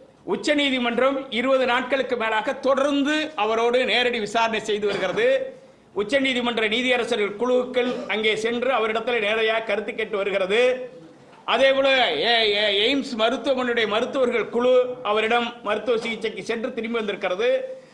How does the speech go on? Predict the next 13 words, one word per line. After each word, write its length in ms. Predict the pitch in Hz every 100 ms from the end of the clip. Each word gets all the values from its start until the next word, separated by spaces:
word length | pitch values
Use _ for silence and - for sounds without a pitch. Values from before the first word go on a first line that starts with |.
| _
பஞ்சாப் 480 | 202 233 262 269 269
மாநில 400 | 202 247 262 240
அரசாங்கம் 460 | 226 226 233 226 208
எடுத்த 300 | 208 226 226
முயற்சி 300 | 214 226 214
தோல்வியடைந்திருக்கிறது. 1160 | 208 240 233 214 190 175 175 175 226 240 240 - - - 135
ஜகதீப் 360 | 185 214 208
சிங் 320 | 233 - 240 180
டல்லேவால் 460 | 190 247 247 233
அவர்கள், 380 | 208 202 214 214
"என் 180 | 208 208
உயிரை 360 | 208 254 269
விட 460 | 240 240 247 254 254